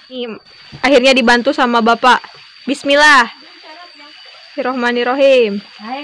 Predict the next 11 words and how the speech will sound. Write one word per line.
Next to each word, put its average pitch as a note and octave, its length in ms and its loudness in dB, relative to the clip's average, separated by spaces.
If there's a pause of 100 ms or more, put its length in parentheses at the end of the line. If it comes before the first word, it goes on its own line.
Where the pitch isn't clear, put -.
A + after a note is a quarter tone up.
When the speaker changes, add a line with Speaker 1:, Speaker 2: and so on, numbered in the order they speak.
Speaker 2:
kan. E4+ 400 -14 (720)
Speaker 1:
Ah, G#4+ 640 6
bapak F4+ 320 4
ge G4 160 0
salah. F4+ 400 4 (640)
<laughs> - 1800 -10
Bapak D#4+ 320 2
ge C4+ 200 0
salah. C4+ 400 2 (440)
Itu F#4 240 2
joloknya E4+ 560 4